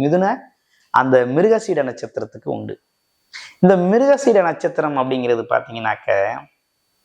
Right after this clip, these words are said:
இப்ப என்ன நிலையில இருக்கு அப்படின்னு பார்க்கையில, அதாவது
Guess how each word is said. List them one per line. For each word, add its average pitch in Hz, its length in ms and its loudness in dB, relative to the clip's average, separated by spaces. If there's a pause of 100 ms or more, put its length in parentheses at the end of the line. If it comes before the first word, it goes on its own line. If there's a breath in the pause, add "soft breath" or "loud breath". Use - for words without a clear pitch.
(720 loud breath)
இப்ப 160 140 4 (160)
என்ன 202 220 0
நிலையில 170 380 2 (100)
இருக்கு 135 360 -6
அப்படின்னு 120 280 -2 (100)
பார்க்கையில, 107 420 -2 (1200 loud breath)
அதாவது 202 400 2